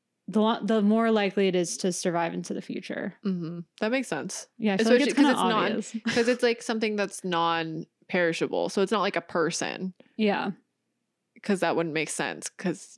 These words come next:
Speaker 2: you're getting
Speaker 1: You,
Speaker 2: closer
Speaker 1: you're
Speaker 2: to
Speaker 1: gonna,
Speaker 2: death.
Speaker 1: you're gonna die. We're all gonna die.
Speaker 2: We're all gonna die.
Speaker 1: Sorry to break it to
Speaker 2: Sorry to
Speaker 1: you.
Speaker 2: break it to you.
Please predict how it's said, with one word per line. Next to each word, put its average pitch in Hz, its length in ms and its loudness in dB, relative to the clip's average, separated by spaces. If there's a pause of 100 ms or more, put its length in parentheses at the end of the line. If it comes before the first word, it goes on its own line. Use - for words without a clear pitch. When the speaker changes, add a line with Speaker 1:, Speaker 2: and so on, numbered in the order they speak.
Speaker 2:
you're - 80 -8
getting 170 200 -2
Speaker 1:
You, 190 40 -2
Speaker 2:
closer 202 200 -2
Speaker 1:
you're 190 180 0
Speaker 2:
to 185 40 -2
Speaker 1:
gonna, - 160 0
Speaker 2:
death. 190 100 -6
Speaker 1:
you're 190 120 -4
gonna 175 200 -6
die. 170 380 -8 (380)
We're 233 160 -2
all 240 140 0
gonna 180 180 -4
die. - 400 -8
Speaker 2:
We're 226 120 0
all 208 160 2
gonna 71 260 -4
die. 50 180 -4
Speaker 1:
Sorry 185 480 -2
to 202 160 -2
break - 320 -10
it - 80 -16
to - 60 -18
Speaker 2:
Sorry - 260 2
to - 60 0
Speaker 1:
you. 262 40 -4
Speaker 2:
break - 180 -2
it - 100 -8
to - 100 -6
you. 185 220 -6